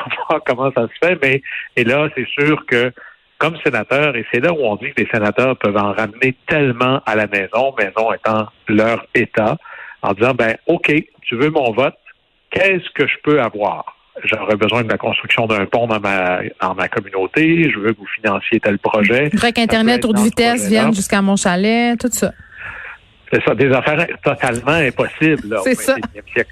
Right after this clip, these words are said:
Speaker 1: On peut aller sur Mars, on peut d'envoyer l'Internet comme il faut, puis de laisser faire le chalet. Il n'y a même pas de couverture <laughs> cellulaire entre Montréal et Ottawa sur toute la distance.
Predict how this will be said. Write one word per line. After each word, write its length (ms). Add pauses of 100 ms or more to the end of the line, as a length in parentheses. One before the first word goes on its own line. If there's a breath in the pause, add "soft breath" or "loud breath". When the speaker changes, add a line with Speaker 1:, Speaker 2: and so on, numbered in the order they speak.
(140)
Speaker 1:
On 60
peut 100
aller 200
sur 220
Mars, 340
on 120
peut 240
d'envoyer 380
l'Internet 560 (100)
comme 140 (100)
il 80
faut, 160
puis 160
de 40
laisser 280
faire 240
le 80
chalet. 440 (600 loud breath)
Il 80
n'y 60
a 20
même 100
pas 120
de 100
couverture 640
<laughs> 40
cellulaire 520
entre 220
Montréal 500
et 60
Ottawa 380
sur 160
toute 180
la 80
distance. 420